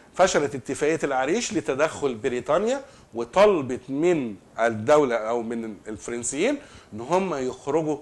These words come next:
كأسرى حرب أو يستسلموا. بما تفسر فشل القوات الفرنسية في إخضاع أهل الصعيد، قلناه،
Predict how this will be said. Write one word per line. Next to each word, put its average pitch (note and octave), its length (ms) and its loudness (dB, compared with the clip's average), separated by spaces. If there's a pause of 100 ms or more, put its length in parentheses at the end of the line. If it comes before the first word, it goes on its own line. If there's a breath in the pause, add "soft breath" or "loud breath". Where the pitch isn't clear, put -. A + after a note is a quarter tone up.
(160)
كأسرى C#3+ 580 2
حرب D#3 300 2 (160)
أو D3 300 4
يستسلموا. B2 880 -4 (800 loud breath)
بما C#3+ 200 4
تفسر G#3 640 4 (100)
فشل A3 380 6
القوات F3+ 460 4
الفرنسية D#3 760 2
في F3+ 180 2
إخضاع F3 440 4
أهل F#3 80 0
الصعيد، G3+ 540 0 (340)
قلناه، D#3+ 400 4